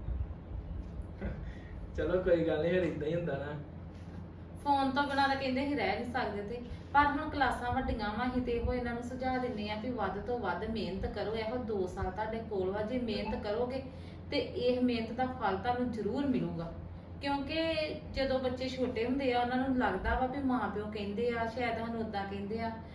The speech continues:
Speaker 2: ਪਰ ਨਹੀਂ, ਇਹ ਬੱਚਿਆਂ ਦੀ ਵੀ ਬੱਚਿਆਂ ਵਾਸਤੇ ਹੀ ਵਧੀਆ ਵਾ ਵੀ ਅੱਗੇ ਜਾ ਕੇ ਟੈਸਟ ਦੇਣਗੇ, ਕਲੀਅਰ ਕਰ ਜਾਣਗੇ। ਚਲੋ ਇਹ ਆ ਵੀ ਕਰਨਾ ਠੀਕ ਆ, ਪੜ੍ਹ ਲੈਂਦਾ, ਜਿੰਨਾ ਟਾਈਮ ਵੀ ਲਾਉਂਦਾ ਵਾ ਵਧੀਆ ਤਰੀਕੇ ਨਾਲ ਕਰ ਲੈਂਦਾ ਵਾ,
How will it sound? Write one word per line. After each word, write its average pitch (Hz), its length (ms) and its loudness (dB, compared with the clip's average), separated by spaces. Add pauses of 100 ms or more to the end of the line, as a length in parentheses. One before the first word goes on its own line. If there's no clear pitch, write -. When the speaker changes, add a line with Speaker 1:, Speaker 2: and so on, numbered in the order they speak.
(260)
Speaker 2:
ਪਰ 262 180 6
ਨਹੀਂ, 240 240 2
ਇਹ 254 100 4
ਬੱਚਿਆਂ 247 440 0
ਦੀ 226 360 -2
ਵੀ 247 320 0 (160)
ਬੱਚਿਆਂ 233 380 -2
ਵਾਸਤੇ 254 320 4
ਹੀ 285 60 0
ਵਧੀਆ 254 320 2
ਵਾ 247 260 4 (360)
ਵੀ 277 80 0
ਅੱਗੇ 247 280 2
ਜਾ 240 140 4
ਕੇ 240 220 0
ਟੈਸਟ 233 360 -2
ਦੇਣਗੇ, 220 460 0
ਕਲੀਅਰ 226 400 -2
ਕਰ 226 280 -4
ਜਾਣਗੇ। 220 220 -6
ਚਲੋ 262 300 0
ਇਹ 254 140 4
ਆ 262 40 2
ਵੀ 262 140 -4
ਕਰਨਾ 262 340 2
ਠੀਕ 240 360 -2
ਆ, 262 40 2
ਪੜ੍ਹ 247 340 0
ਲੈਂਦਾ, 277 220 2
ਜਿੰਨਾ 240 240 0
ਟਾਈਮ 240 320 0
ਵੀ 262 80 0
ਲਾਉਂਦਾ 220 280 0
ਵਾ 226 160 2
ਵਧੀਆ 240 260 0
ਤਰੀਕੇ 240 320 -2
ਨਾਲ 220 140 0
ਕਰ 214 160 2
ਲੈਂਦਾ 180 320 0
ਵਾ, 220 240 0